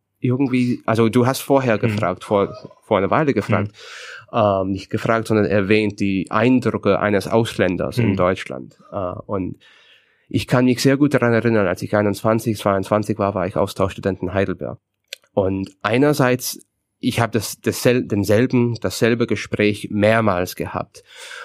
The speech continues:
Speaker 1: wo ein, ein Kommilitone, ja, äh, in der Kneipe mir gesagt hat, äh, „Ja, also es ist schade, dass ihr,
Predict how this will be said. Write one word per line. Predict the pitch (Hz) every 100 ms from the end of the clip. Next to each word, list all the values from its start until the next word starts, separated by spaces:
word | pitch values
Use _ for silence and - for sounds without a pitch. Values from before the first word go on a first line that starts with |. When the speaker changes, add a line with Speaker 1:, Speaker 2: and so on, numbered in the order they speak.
| -
Speaker 1:
wo | - 101
ein, | - 101 95 92 90 - _ _ _ _
ein | 104 90 90
Kommilitone, | 90 101 98 98 95 101 110 113 113 117 95
ja, | 98 92 104 113 - 101 92
äh, | - 107 _ _ _ -
in | 110
der | 98
Kneipe | 92 107 98 113 123 113 107 - -
mir | 107 101
gesagt | 98 90 104 98
hat, | 104 95 - - -
äh, | 101 90 95 139 _ _ _ - _ _ _ _ _ _ _
„Ja, | 120 120 135 139 131
also | 113 110 113 - - - - _
es | - 113
ist | 117
schade, | - 117 127 139
dass | 120 110
ihr, | 117 117 113 110 107